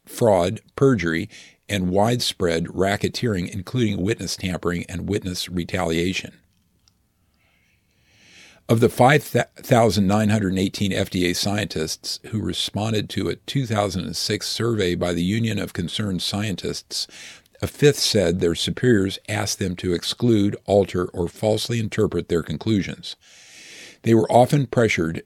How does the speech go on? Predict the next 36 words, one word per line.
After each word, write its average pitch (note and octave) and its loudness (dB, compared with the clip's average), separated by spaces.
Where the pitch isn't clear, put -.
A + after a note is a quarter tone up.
to G#2+ -2
approve D3 2
drugs F#2 -2
despite G#2+ -2
safety A2+ 0
concerns. - -8
A G2 -2
follow-up F#2+ 6
survey A2 2
in F#2+ -2
two A2 0
thousand F#2 0
eleven F#2+ 0
found A2+ 4
they G2+ 6
feared B2+ 4
retribution G#2+ 0
if - -8
they F#2+ -2
wrote A2 4
about F2 2
this F2 -2
in F2 -2
journals F#2+ -2
or F#2+ -2
spoke G#2 -2
to F#2 0
the E2 -4
press. - -2
Many D3 8
said G#2+ 6
that G2+ 4
political B2 2
and F#2 2
business G#2+ 0
interests G2 -2